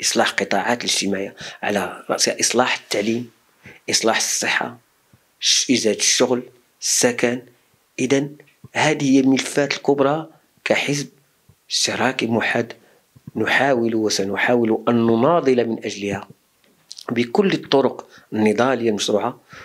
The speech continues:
وفي كل الميادين، سواء داخل المؤسسات المنتخبة أو داخل الشارع.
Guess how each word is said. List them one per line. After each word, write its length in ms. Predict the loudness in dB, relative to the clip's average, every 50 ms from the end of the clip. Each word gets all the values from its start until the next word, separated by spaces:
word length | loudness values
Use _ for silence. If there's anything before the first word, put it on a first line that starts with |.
| -20 _ _ _
وفي 220 | -4 -4 -4 -2 0
كل 160 | 2 2 4
الميادين، 600 | 4 4 4 4 4 2 0 -2 -4 -6 -8 -8 -12 _ _ _ _ _ _ _ _ _ _ _ _ _ -12 -10 -6
سواء 460 | 0 2 4 4 4 4 4 4 4 4
داخل 360 | 4 2 2 0 0 2 2
المؤسسات 800 | 2 2 0 -2 -2 -2 0 0 0 0 2 0 0 0 -2 -8 -14 -16 _ _ _ _ _ _ _ _ -6
المنتخبة 640 | 0 2 2 2 2 0 0 0 0 0 -2 -6 -14 -16 -18 -18 -18 -12 _ 2
أو 120 | 2 4 4
داخل 320 | 4 2 2 2 0 -2
الشارع. 580 | -4 -2 0 0 0 -2 -4 -8 -10 -12 -16